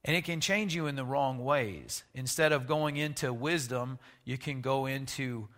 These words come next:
uh, cynicism, or you can go into bitterness, or all these sorts of things. And we can be molded and shaped by other people's sins. And we don't want to be molded and shaped by other people's sins. I refuse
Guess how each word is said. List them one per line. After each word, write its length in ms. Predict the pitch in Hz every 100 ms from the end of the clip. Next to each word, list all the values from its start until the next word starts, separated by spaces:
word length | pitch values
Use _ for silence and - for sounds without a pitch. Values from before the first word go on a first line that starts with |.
| _ -
uh, 180 | 113 104
cynicism, 800 | - 160 135 127 120 101 92 80 - -
or 400 | 127 123 110 104
you 140 | 131
can 200 | 127 131
go 240 | 123 127 131
into 280 | 135 131 107
bitterness, 640 | 123 147 131 113 98 -
or 160 | 113
all 260 | 107 131 147
these 240 | 151 139
sorts 320 | - 139 131 -
of 120 | 110
things. 360 | 151 139 123 - - -
And 240 | - 135 135
we 160 | 165
can 240 | 190 180 156
be 380 | 151 147 135 123 - -
molded 480 | 143 185 196 175
and 180 | 147 143
shaped 520 | 127 170 151 127 -
by 180 | 123 127
other 220 | 147 165
people's 420 | 139 143 127 110 107
sins. 640 | - 113 85 - - - _ _ _ _ _ _ _ -
And 140 | 123
we 100 | 147
don't 220 | 156 180
want 180 | 175 165
to 60 | 156
be 180 | 139 143
molded 380 | 143 139 135
and 140 | 127 123
shaped 360 | - 120 107 110
by 180 | 117
other 180 | 117 113
people's 400 | 104 113 98 95
sins. 380 | - 113 78 -
I 100 | 120
refuse 960 | 143 160 - - 185 131 110 107 120